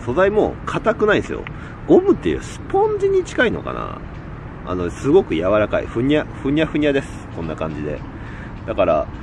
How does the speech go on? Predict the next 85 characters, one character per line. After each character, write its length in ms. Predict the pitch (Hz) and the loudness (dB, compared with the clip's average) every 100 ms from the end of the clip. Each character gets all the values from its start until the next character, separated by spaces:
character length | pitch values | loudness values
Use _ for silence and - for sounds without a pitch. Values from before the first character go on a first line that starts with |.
| - - | -12 -10
そ 140 | - 165 | -6 -4
ん 120 | 202 | 0
な 100 | 196 | 0
に 200 | 190 175 | 2 2
こ 340 | 170 170 160 - | 4 6 4 0
う、 60 | |
あ、 60 | - 143 | -8 -2
な 80 | 185 | -2
ん 60 | |
か 80 | 156 | 0
も 100 | 175 | 0
し 80 | 208 | 2
あ 60 | 139 | 2
っ 40 | |
た 120 | 190 | 2
と 120 | 202 | 0
し 80 | - | 0
て 60 | 190 | 0
も 160 | 156 101 - | 0 -2 0
ガ 340 | 147 196 170 | 0 2 0
ー 20 | |
ン 60 | 123 | 0
み 80 | 101 | -2
た 140 | 90 | -4
い 40 | |
な 180 | 85 78 - - - - - | -4 -6 -8 -10 -10 -8 -2
感 160 | 104 | 0
じ 60 | 92 | 0
は 80 | 85 | -2
な 80 | - | -4
い。 20 | |
プ 120 | - | 0
ラ 100 | 175 | 2
ス 120 | 185 277 | 2 0
チ 60 | |
ッ 20 | |
ク 160 | - 160 | 0 0
み 80 | 107 | 0
た 60 | |
い 20 | 87 | 0
な 80 | |
感 100 | 87 | 0
じ 80 | 85 | -4
は 60 | 85 | -4
な 60 | |
い 20 | 76 | -4
で 100 | - | -8
す。 100 | - - | -10 -8
普 120 | 117 | -6
通 220 | - 170 | 2 2
に 240 | 160 156 - - - - - | 4 0 -2 -10 -12 -12 -4
柔 240 | 127 135 143 | 4 6 8
ら 100 | 139 | 6
か 140 | 139 | 4
い 140 | 92 76 | 4 0
ス 200 | - - - | -8 -8 -2
ポ 120 | 160 | 0
ン 160 | 175 156 | 0 -2
ジ 140 | 160 | 0
ゴ 160 | 156 139 | 2 2
ム 140 | 85 | 0
と 100 | 80 | -4
い 80 | 73 | -4
う 60 | |
か、 240 | 71 67 - - - - | -4 -4 -6 -10 -12 -8
そ 100 | 101 | -2
う 40 | 90 | 0
い 60 | |
う 40 | 82 | 0
感 180 | 90 87 | -4 -6
じ 80 | 85 | -6
で 120 | 78 | -6
す 60 | - | -8
ね。 180 | - 85 - - - - - - - | -10 -10 -10 -10 -10 -10 -10 -10 -4
は 100 | 92 | 0
い、 40 | |
と 60 | 117 | 2
い 40 | |
う 40 | 131 | 4
こ 60 | |
と 100 | 139 | 4
で、 220 | 123 95 - - 110 | 4 2 -2 -8 -6
こ 80 | |
ち 100 | 107 | 2
ら、 160 | 113 | 4